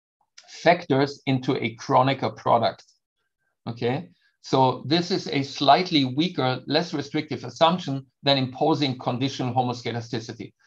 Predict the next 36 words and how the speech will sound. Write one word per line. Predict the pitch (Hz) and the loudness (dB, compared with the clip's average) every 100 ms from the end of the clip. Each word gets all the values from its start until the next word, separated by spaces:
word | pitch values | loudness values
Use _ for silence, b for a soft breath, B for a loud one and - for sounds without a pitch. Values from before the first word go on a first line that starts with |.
| _ _ | _ _
So | 123 | -6
conditional | 139 143 180 170 | -2 -2 0 -2
homoscedasticity | 143 147 - 135 135 214 208 156 | -2 -4 -4 -6 -4 -6 -4 -2
would | 139 139 | -2 -2
mean | 143 143 143 - | -2 -2 -4 -2
<clears throat> | |
that | 175 226 135 - _ - 135 131 | 4 4 4 -4 _ -8 -4 0
the | 135 | 0
variance | 123 139 156 127 | 2 4 2 0
covariance | - 131 139 170 170 | -4 -2 0 0 -2
matrix, | 127 120 147 - | -6 -4 -6 -8
the | 123 | -6
conditional | 131 147 170 135 | -4 -4 -4 -4
variance | 127 127 120 | -4 -4 -6
covariance | 120 123 151 139 | -8 -4 -4 -4
matrix | 131 123 139 143 - _ _ - | -8 -6 -6 -8 -16 _ _ -2
of | 123 123 | -2 -2
U | 135 156 - | 0 2 4
I, | 110 123 208 277 - _ _ | 4 4 2 -4 -14 _ _
where | 123 120 | -6 -4
U | 131 165 | -2 2
I | 120 120 | 2 2
is | 120 117 - - | 0 -6 -12 -8
this | 123 120 | -6 -6
vector | - 147 - 113 | -6 -6 -4 -6
here, | 113 139 190 b b - | -4 -4 -6 b b -2
does | 139 - | 0 2
not | 143 151 - | 2 2 0
depend | 131 - 127 120 - | -8 -2 -2 -2 -4
on | 117 117 - 113 | -4 -6 -10 -8
Z | 113 110 - | -6 -6 -4
I. | 92 95 - _ _ _ _ | -4 -4 -8 _ _ _ _
Having | 135 143 156 | 0 2 2
this | 135 135 | 0 -2
factorization | - 143 147 127 117 151 180 131 123 | 0 0 0 -2 2 0 0 -2 -2
here | 123 135 | 0 -2